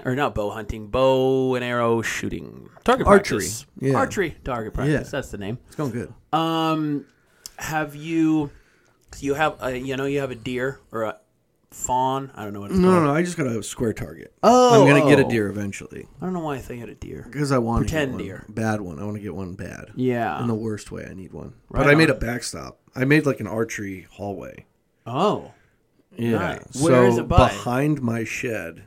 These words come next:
Speaker 1: Okay.
Speaker 2: Like, there's, like, a ten foot wide, like, section between the fence
Speaker 1: Right.
Speaker 2: and the shed.
Speaker 1: Okay.
Speaker 2: So I took a two by four, or not a two by four. I took a piece of, uh,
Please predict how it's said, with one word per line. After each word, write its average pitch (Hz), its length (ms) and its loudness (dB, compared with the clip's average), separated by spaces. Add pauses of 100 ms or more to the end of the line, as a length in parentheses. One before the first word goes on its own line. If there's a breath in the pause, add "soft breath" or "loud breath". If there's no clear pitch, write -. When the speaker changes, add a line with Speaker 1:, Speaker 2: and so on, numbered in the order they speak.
Speaker 1:
Okay. 127 260 -8 (1500 soft breath)
Speaker 2:
Like, - 340 -8 (240)
there's, 123 260 -2
like, 131 180 0
a 104 600 -4
ten 120 300 -4
foot - 320 -10
wide, 101 420 -8 (180)
like, 101 240 -16
section 104 380 -8
between 95 300 -12
the 87 80 -14
fence 156 540 -6
Speaker 1:
Right. 113 240 -2
Speaker 2:
and 113 80 0
the 98 80 -6
shed. 107 460 -10 (160)
Speaker 1:
Okay. 123 360 -8 (580 soft breath)
Speaker 2:
So 120 240 -4
I 120 120 2
took 139 400 -2 (720)
a - 60 -6
two - 300 -4
by 139 220 2
four, 131 600 -4 (1500)
or 156 100 2
not 135 160 4
a 127 40 -2
two 127 140 -10
by 120 80 -6
four. 117 240 -8
I 113 60 -6
took 147 160 -6
a 135 40 -8
piece 131 220 -6
of, 101 180 -8
uh, 62 360 -12